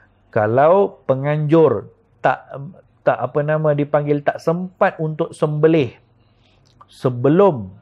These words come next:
berakhirnya waktu sah korban tiga belas Zulhijjah, maka selepas itu penganjur tak boleh lagi nak sembelih kerana terpulang kepada tuan punya haiwan nak buat apa. Sebab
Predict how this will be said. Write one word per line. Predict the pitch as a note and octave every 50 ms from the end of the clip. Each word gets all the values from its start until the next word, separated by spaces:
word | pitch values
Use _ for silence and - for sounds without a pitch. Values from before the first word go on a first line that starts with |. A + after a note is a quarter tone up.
| _ -
berakhirnya | A2+ C3+ C3+ - - B2+ B2+ - - F#3+ G#3 G#3 G3+ G3 F#3 F3
waktu | D#3 C3 C#3 E3+ F#3 - - - G3+ F3+
sah | - - F3+ D3 -
korban | - - B2 A2+ A2+ B2+ D#3+ E3+ D#3+ C3+ A#2 A2+
tiga | - - C#3+ C#3 C3 D3 C#3
belas | D3 C#3+ C#3 B2+ B2
Zulhijjah, | B2+ A#2+ A2 A#2 A#2 A2+ A#2 D#3 G3 A#3+ B3+ - - - _ - _ - - - - _ _ -
maka | B2+ D3 E3+ E3 - F3+ F3 D#3+
selepas | - E3+ F3 F#3+ F#3 - - E4 D4+ - C4
itu | A#3+ G#3+ - - A3 A3 A3+ A3 A3+ - _ _ _ _ _ _ _ _ _
penganjur | - D#3+ D#3 E3 F3 F#3 F#3 F#3 F#3+ F#3 F3+
tak | - C3 B2 D#3
boleh | F3 F3 E3
lagi | D#3+ D#3 D#3
nak | C#3+ C#3 C3
sembelih | D#3 D3 D3 D3 D#3 D3 -
kerana | - B2+ B2+ C3 D#3 F#3 G3
terpulang | F3+ - D#3+ D3 C#3+ D#3 F3 F3+ F3+ E3+ D#3+ D3
kepada | D#3 D3+ - - C3 C3 C3+ D#3+ G3+ A3 A#3+
tuan | A#3 - D#3+ E3 F3 E3 D#3+ D3+
punya | - D3+ C#3+ C#3+ C#3+ C#3 C3+ C3
haiwan | - - C3 B2+ C3 D#3+ G#3 G#3 F#3
nak | E3+ C#3
buat | D3 D#3 D#3 -
apa. | D3+ C#3 - C3
Sebab | A2+ - - A#2+ D3 F3+ - - -